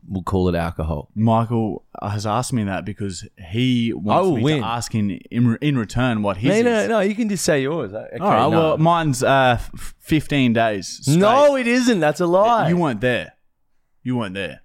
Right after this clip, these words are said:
Speaker 1: I've been, you've,
Speaker 2: What's
Speaker 1: you
Speaker 2: yours?
Speaker 1: haven't been two weeks apart.
Speaker 2: What's yours?
Speaker 1: Nine days.
Speaker 2: All right, so I win by six days.
Speaker 1: Okay.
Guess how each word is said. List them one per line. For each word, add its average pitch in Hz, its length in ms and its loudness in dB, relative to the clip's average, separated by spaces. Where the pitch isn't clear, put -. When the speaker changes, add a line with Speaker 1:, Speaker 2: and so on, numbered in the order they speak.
Speaker 1:
I've 196 200 -2
been, 180 500 0
you've, 170 200 -4
Speaker 2:
What's 180 200 2
Speaker 1:
you 226 80 2
Speaker 2:
yours? 233 140 0
Speaker 1:
haven't 196 100 -6
been 185 140 -2
two 170 200 2
weeks 156 220 0
apart. 175 160 -2
Speaker 2:
What's 143 100 2
yours? 139 380 -2
Speaker 1:
Nine 120 340 2
days. 107 560 0
Speaker 2:
All 185 80 -8
right, 156 240 0
so 147 140 2
I 139 100 4
win 127 320 0
by 107 140 0
six - 400 -6
days. - 500 -6
Speaker 1:
Okay. 87 340 -8